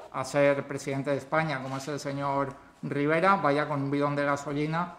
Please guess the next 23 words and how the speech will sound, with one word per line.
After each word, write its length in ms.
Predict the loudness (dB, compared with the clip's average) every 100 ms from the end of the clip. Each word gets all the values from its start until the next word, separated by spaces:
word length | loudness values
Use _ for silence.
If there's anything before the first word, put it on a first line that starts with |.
| -10
un 180 | -4 0
día 440 | 2 4 4 4 0
a 60 |
Cataluña, 680 | -2 -2 -2 0 0 -2 -4 -6
otro 260 | -2 0
día 520 | 0 2 2 2 0 -8 -8
a 80 | -4
Navarra, 560 | 2 6 6 6 2 2
a 80 | 0
enrarecer 920 | 2 2 0 0 -2 0 0 -2 -14 -20 _
el 160 | -6 -4
ambiente 560 | 0 0 0 2 0 2
político, 680 | 0 0 0 0 0 2
a 160 | 2 0
crispar 680 | -6 -8 -4 0 2 2 -2 -12 -8
a 100 | -2
la 120 | -2
sociedad, 600 | -2 -4 -2 0 4 4 2 -6 -6
a 120 | -4
confrontar 840 | -2 -4 -2 -2 2 4 4 0 -12 -6
a 100 | -2
unos 320 | 0 -2 -2
españoles 800 | -4 -4 -4 -2 0 2 0